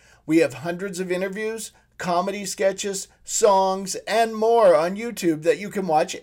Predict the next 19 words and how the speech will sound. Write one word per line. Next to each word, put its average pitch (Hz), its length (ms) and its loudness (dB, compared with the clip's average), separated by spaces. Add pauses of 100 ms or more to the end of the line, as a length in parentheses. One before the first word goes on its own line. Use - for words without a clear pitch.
anytime. 160 720 -4 (360)
But 156 360 2 (300)
in 175 160 -6
the 214 100 0
meantime, 214 600 -2
you 180 80 -6
can 180 180 -6
listen 202 300 -2
to 165 60 -6
the 156 160 -4
amazing 214 480 -4
interviews 165 520 -4
right 170 380 2
here. 113 440 -10 (540)
Now 156 300 0
enjoy 185 400 -2
this 190 240 -2
episode 175 540 2
of 143 120 -4